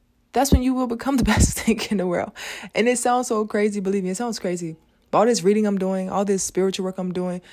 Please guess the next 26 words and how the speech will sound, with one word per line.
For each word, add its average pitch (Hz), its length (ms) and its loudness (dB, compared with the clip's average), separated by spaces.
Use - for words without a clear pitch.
getting 202 200 4
back 190 100 4
in 180 40 -2
touch 175 160 -6
with 165 40 -10
my 156 60 -6
native 180 240 -4
side, 180 380 0
getting 247 320 4
also 220 480 4
with 185 200 0
that 247 380 6
being 196 180 0
a 151 60 -4
Christian. 202 400 -2
So 202 160 -2
it's - 380 2
very 175 280 4
conflicting, 160 600 -6
by 175 220 2
the 160 100 -2
way. 165 320 0
But 202 260 4
just 208 380 0
doing 240 320 2
both, 180 440 2